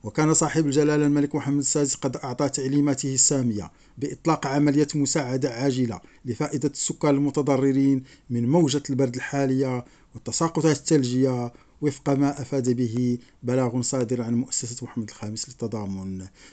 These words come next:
في هذا السياق، أبرز السيد عبد الله عامر موسى،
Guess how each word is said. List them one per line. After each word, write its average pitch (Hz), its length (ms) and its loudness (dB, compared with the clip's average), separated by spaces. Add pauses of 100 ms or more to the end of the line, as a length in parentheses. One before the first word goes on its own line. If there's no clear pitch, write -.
في 139 120 -2
هذا 143 180 2
السياق، 156 580 4 (260)
أبرز 151 300 2
السيد 143 380 2
عبد 135 180 -2
الله 143 160 4
عامر 139 340 2
موسى، 139 500 2